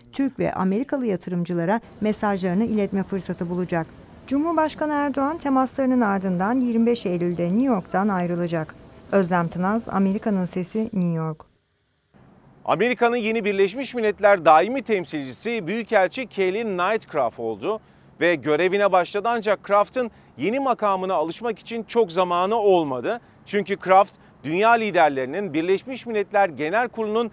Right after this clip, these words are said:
Speaker 2: yıllık toplantısı için bir araya gelmesinden hemen önce göreve başlamıştı. Dilge Timoçi'nin haberini izliyoruz.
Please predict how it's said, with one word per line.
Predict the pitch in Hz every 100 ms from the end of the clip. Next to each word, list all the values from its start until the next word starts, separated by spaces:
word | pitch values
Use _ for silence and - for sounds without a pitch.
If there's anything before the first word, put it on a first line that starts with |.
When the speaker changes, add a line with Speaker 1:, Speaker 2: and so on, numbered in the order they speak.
| - - 131
Speaker 2:
yıllık | 190 262 -
toplantısı | 233 214 202 190 - 220
için | 196 - 226 - - -
bir | 214
araya | 262 226 175
gelmesinden | 156 160 165 - 170 165 185 175 -
hemen | 226 269 196
önce | 151 160 220
göreve | 156 143 135 135
başlamıştı. | 113 110 127 113 - 120 _ _ - -
Dilge | 160 165 175
Timoçi'nin | - 202 208 180 151 165 180
haberini | 156 143 147 123
izliyoruz. | 113 92 101 85 -